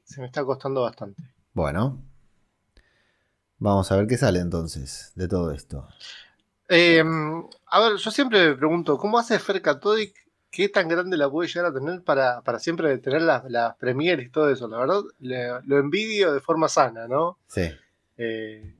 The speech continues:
Speaker 1: porque no es la primera vez que va a una premiere,
Speaker 2: No, no,
Speaker 1: no es
Speaker 2: no,
Speaker 1: la
Speaker 2: va
Speaker 1: primera
Speaker 2: siempre,
Speaker 1: vez
Speaker 2: va
Speaker 1: que
Speaker 2: siempre. Va siempre y va a todas, a muchas que nos interesan y a muchas que no nos interesan también. Eh, pero
Speaker 1: Pero,
Speaker 2: bueno.
Speaker 1: eh,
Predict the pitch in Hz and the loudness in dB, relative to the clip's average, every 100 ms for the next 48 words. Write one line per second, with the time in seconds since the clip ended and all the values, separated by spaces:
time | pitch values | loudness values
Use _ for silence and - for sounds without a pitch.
0 | _ 139 156 226 220 151 170 180 185 - | _ 2 6 8 6 4 2 4 4 2
1 | 151 160 165 151 135 131 165 131 127 113 | 2 2 4 2 2 0 2 4 4 2
2 | 117 92 90 135 117 92 82 123 113 92 | 2 2 0 2 2 0 -2 -2 -2 -4
3 | 85 - 110 127 135 151 123 123 110 - | -6 0 2 4 4 6 6 6 4 4
4 | 147 151 - 117 139 156 147 127 127 110 | 4 4 0 2 4 2 2 0 2 4
5 | 117 131 175 170 110 107 127 131 - 110 | 4 6 4 2 2 2 2 2 2 2
6 | 135 107 90 98 110 123 104 95 135 110 | 4 2 0 2 2 2 0 2 4 2
7 | 90 - - - - - - 90 80 80 | 0 -8 -20 -20 -20 -20 -8 -6 -4 -4
8 | 78 85 90 - 196 - 190 180 185 196 | -2 4 6 6 4 0 -2 -2 -2 -4